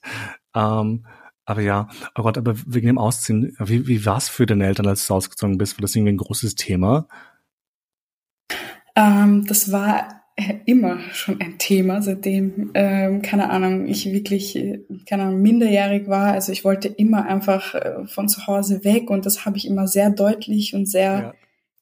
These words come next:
Speaker 2: direkt und harsch meinen Eltern gesagt. Nicht, weil es jetzt zu Hause so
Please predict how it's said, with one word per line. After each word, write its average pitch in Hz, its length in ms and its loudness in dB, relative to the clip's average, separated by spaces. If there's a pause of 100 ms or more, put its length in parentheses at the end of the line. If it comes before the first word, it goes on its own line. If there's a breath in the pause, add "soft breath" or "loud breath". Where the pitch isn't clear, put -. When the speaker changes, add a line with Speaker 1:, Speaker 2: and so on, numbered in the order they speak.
(160)
Speaker 2:
direkt 214 400 0
und 208 240 2
harsch 208 460 0
meinen 233 240 0
Eltern 240 640 -2 (300 loud breath)
gesagt. 214 360 0
Nicht, 214 180 0
weil 196 100 -2
es 196 100 -6
jetzt 185 220 0
zu 190 100 -8
Hause 185 260 -4
so 185 380 -6